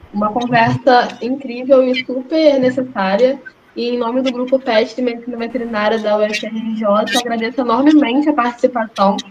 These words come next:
de todos na entrevista de hoje. Com certeza, quem estiver ouvindo esse episódio vai estar adquirindo muito conhecimento.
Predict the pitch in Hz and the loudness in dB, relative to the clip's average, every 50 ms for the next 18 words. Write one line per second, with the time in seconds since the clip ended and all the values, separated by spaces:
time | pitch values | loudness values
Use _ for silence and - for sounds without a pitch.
0 | - _ _ _ _ - 220 226 208 247 226 233 277 277 294 254 262 269 254 240 | -20 _ _ _ _ -6 -6 -2 0 -2 0 0 0 2 2 2 2 2 0 -2
1 | 247 240 - 254 233 233 247 226 196 196 208 247 247 247 247 - - - - _ | -2 -2 -4 -4 -2 -2 0 2 4 4 2 2 -4 -8 -12 -14 -18 -20 -20 _
2 | _ - - 247 302 302 349 339 - 294 277 269 277 294 277 262 277 302 - 302 | _ 2 4 4 4 4 2 2 4 4 6 6 4 2 2 0 0 0 0 2
3 | 285 262 247 240 247 240 233 226 226 233 233 233 233 226 214 214 214 254 - - | 2 2 2 0 -2 -4 -4 -4 -4 -4 -2 -2 -2 0 0 0 0 -2 -2 0
4 | 226 233 220 214 220 233 233 220 208 208 208 - - 202 208 208 226 214 - 220 | 0 2 2 2 0 -2 -4 -2 -2 -4 -4 -2 -2 -2 0 -2 -4 -6 -8 -8
5 | 214 214 220 226 233 226 247 285 330 320 285 247 254 254 247 208 190 190 190 208 | -8 -6 -8 -10 -8 -4 -4 -4 -2 -2 -6 -6 -6 -10 -10 -8 -8 -6 -6 -6
6 | 220 196 262 | -8 -10 -16